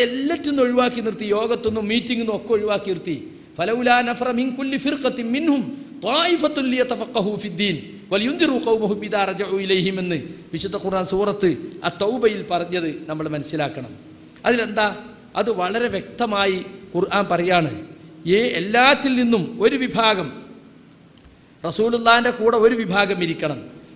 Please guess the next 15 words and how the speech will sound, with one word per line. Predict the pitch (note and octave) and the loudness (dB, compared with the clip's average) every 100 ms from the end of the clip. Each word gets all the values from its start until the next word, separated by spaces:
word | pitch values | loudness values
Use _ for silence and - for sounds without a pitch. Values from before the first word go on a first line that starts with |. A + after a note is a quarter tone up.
| F3 | -6
യുദ്ധത്തിന് | - C#4 - C#4+ | -2 -2 -2 0
പോകുമ്പോൾ | C4 B3+ B3+ A3+ G3+ | 2 2 2 2 2
എല്ലാവരും | A#3 B3+ C#4 D4+ D#4 D4+ C#4 | 4 6 8 6 6 4 2
കൂടി | B3+ B3 | 0 0
യുദ്ധത്തിന് | B3 A#3+ A#3 | 0 0 -2
പോകാൻ | A3+ G#3+ G3 | 0 0 0
പാടില്ല. | F3+ D3 A2+ F2 - - G3+ | -2 -4 -8 -12 -18 0 4
ഒരു | D4 | 4
വിഭാഗം | B3 A3+ A3+ A#3+ C4 G#3 | 2 2 2 2 0 -2
മതത്തെക്കുറിച്ച് | B3 B3 C#4 A#3+ A#3 G#3 G#3 | -2 -2 -2 -2 -4 -2 2
ആഴത്തിൽ | C#4 D4+ C#4 B3+ | 4 4 2 -2
പഠിക്കാൻ | A3+ - G3+ F3 - - - - | -2 0 -2 -2 -6 -14 -12 -8
റസൂലുള്ളാഹിൻ്റെ | E3 G3+ G3+ F#3 F#3 E3+ | -2 0 0 0 -2 -2
കൂടെ | E3+ E3 | -4 -2
ഇരിക്കണം. | D3+ - D3+ | -2 -2 -4